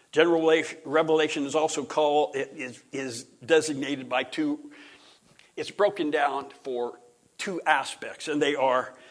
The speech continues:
um, uh, its content and its general, uh, uh, uh, audience. The general context is,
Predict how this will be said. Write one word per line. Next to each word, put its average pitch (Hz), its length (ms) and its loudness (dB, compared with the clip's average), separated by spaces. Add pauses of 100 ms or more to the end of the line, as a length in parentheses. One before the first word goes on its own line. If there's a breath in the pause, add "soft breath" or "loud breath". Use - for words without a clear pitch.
(300 loud breath)
um, 120 320 -2 (1500)
uh, 120 200 0 (100)
its 139 180 -6
content 160 720 -2
and 143 160 -6
its 135 200 -6
general, 147 440 -2
uh, 139 140 0 (120)
uh, 123 380 -2 (220)
uh, 117 220 -2 (100)
audience. 127 540 0 (520 loud breath)
The 131 120 -8
general 208 320 6
context 147 640 -2
is, 127 340 -8